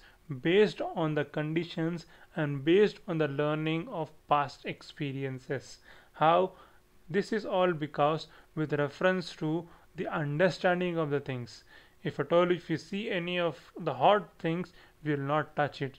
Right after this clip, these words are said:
But because we know that if at all, if you touch that particular things, it will give a burn. It will give a burn. As, as of now, we are going with reference to the winter season. We will not go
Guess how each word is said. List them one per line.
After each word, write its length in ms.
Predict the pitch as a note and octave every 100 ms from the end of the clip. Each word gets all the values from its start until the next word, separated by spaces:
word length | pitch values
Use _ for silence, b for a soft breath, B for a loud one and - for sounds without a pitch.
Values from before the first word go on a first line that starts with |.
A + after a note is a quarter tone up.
| _
But 160 | D#3+ D3+
because 440 | D#3+ F3 F#3+ - B B -
we 140 | D#3+
know 160 | F#3+ A#3
that 300 | F#3+ G#3+ G#3+
if 180 | D#3 F3+
at 140 | E3+
all, 160 | E3 D#3+
if 120 | -
you 60 |
touch 340 | C#3+ F#3 F3+ D3+
that 200 | E3+ C#3+
particular 400 | D3+ D#3+ D#3 D3+
things, 380 | C#3+ D#3+ F3 - b b
it 180 | E3 D3
will 140 | E3 D3+
give 240 | C#3+ D3
a 120 | F#3
burn. 420 | C#3 D#3 D3 B2+ D3+ _ _ _ _ G3
It 140 | C#3+
will 200 | E3 G#3 - B B
give 180 | D#3 D#3
a 60 | D3+
burn. 280 | C3+ C#3+ C3 - B B
As, 320 | D#3+ D3+ D3+ G3
as 240 | F#3 F3
of 180 | F#3+ -
now, 240 | F3+ G3+ G3+ B B
we 120 | D#3
are 60 | D#3
going 380 | C#3+ D#3+ F3 E3
with 180 | D#3 D#3
reference 360 | D3 E3 D#3+
to 80 | D3+
the 100 | C#3+
winter 380 | C3+ D#3 D#3+ E3+
season. 480 | - D#3 D3 F3 - B B
We 140 | D3+ D#3
will 60 |
not 440 | D3 E3+ A3 F#3 D3+
go 400 | D#3+ E3 F3